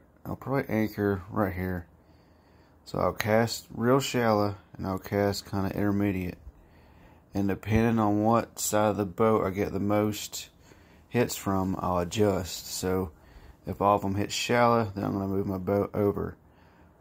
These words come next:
So on these areas I've been working, I've been anchoring, I haven't been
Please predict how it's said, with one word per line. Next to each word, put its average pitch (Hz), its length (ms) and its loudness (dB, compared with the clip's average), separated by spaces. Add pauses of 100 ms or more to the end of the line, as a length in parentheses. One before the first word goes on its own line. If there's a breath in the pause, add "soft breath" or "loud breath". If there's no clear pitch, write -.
(580 soft breath)
So - 180 -4
on 104 100 4
these 92 180 -2
areas 113 320 6
I've 95 80 -4
been 92 140 -2
working, 123 440 2
I've 95 200 -2
been 101 120 0
anchoring, 107 560 0
I 95 120 -2
haven't 98 320 0
been 95 320 0